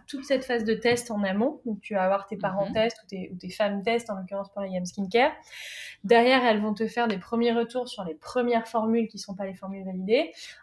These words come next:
Speaker 1: Ensuite, elles te font des retours sur le produit fini avant qu'il parte en prod. Et donc après, il faut s'exposer aux gens qui te connaissent pas et qui, eux, ont pas, entre guillemets, parce que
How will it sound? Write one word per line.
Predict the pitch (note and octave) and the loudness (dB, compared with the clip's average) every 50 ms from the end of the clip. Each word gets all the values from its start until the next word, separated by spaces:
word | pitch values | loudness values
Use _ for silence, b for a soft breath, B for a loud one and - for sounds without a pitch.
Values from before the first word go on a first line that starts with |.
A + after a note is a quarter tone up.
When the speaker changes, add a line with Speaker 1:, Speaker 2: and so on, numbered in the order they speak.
| B - | B 0
Speaker 1:
Ensuite, | A#3 A3+ A3 - A3+ - | 0 0 0 -2 -4 -2
elles | B3 A3 A3 | -2 -2 -2
te | - A3 | -4 -6
font | - A#3+ A#3 | -4 -2 0
des | A3+ A3 | 0 0
retours | A3 A3 A3 - A#3+ A#3 | 0 -2 -4 -4 -6 -6
sur | - - G#3+ | -4 -4 -4
le | F#3 F3 D#3+ | -4 -4 -6
produit | - - - B3+ A3+ A3+ B3 B3 | -6 -4 -2 -2 0 0 -2 -4
fini | A#3+ - - A#3+ A#3+ A#3+ A#3+ A#3+ | -4 -6 -6 -4 -2 -2 -4 -4
avant | G3 G3 G3 G3 | -6 -10 -10 -10
qu'il | F#3+ - - | -14 -12 -10
parte | F#3+ F3+ - - | -10 -10 -10 -10
en | G3 F#3+ | -14 -12
prod. | F3+ - A3 A#3 C4 C#4+ D4+ - B B B B B B B B B B B B | -2 2 4 6 6 4 2 -4 B B B B B B B B B B B B
Et | A3+ A#3 | 6 8
donc | A#3 A#3+ A#3+ A#3 | 8 8 6 6
après, | A3+ G#3 G3 - - C4 B3+ C#4 D#4+ F#4+ F#4+ - - _ | 6 4 4 2 2 4 6 6 6 4 4 0 -8 _
il | - A3 | -6 -6
faut | G3+ - A#3 A3+ | -4 -2 -2 0
s'exposer | A#3 - B3 B3 - - - A3 G3+ A3+ B3+ A#3+ | 0 0 -2 -2 -2 -2 -2 0 2 4 6 6
aux | A3 | 6
gens | G#3+ A3+ A#3 C4 D4 E4 D#4+ - - - - | 6 4 4 6 6 6 4 2 -2 -12 -8
qui | - B3+ B3+ C#4 C#4+ - - _ - | -2 2 2 2 2 0 -2 _ -4
te | A#3+ | -2
connaissent | A3+ - A#3 G#3 G3 F#3 F#3 - | -2 0 0 0 0 -2 -2 2
pas | - A3+ A#3+ C4+ D4 D#4+ D#4+ - | 4 6 6 8 6 4 2 0
et | A3 G#3+ | -6 -8
qui, | F#3+ - - A3+ A3 | -8 -6 -2 4 6
eux, | A#3 B3+ C#4+ D4 - - | 8 8 8 6 2 0
ont | A3 G#3+ G#3 | -2 0 4
pas, | A#3+ B3 B3 B3+ B3 | 6 6 8 8 6
entre | A#3 G#3+ - - A3 | 4 2 0 -2 -4
guillemets, | F#3+ F#3+ G3+ G#3 A3+ B3+ | -4 -2 0 2 2 2
parce | A3+ - - | 0 -2 -4
que | A3 G3 - | -6 -6 -6